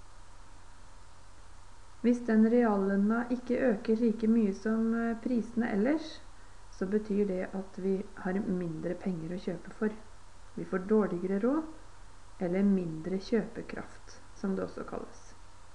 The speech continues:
Reallønna har, eh,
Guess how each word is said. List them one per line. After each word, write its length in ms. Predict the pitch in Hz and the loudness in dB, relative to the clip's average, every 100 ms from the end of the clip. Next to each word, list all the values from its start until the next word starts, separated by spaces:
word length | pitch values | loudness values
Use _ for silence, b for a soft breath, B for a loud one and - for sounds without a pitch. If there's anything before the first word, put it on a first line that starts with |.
| - - - - - - - - - - - - - - - - - - - | -14 -14 -14 -16 -16 -16 -16 -16 -14 -16 -14 -14 -14 -14 -16 -16 -16 -6 4
Reallønna 840 | 226 247 208 196 202 202 254 330 339 - | 10 10 10 6 6 6 6 4 0 -4
har, 200 | - 220 | 2 4
eh, 300 | 233 233 233 | 6 6 4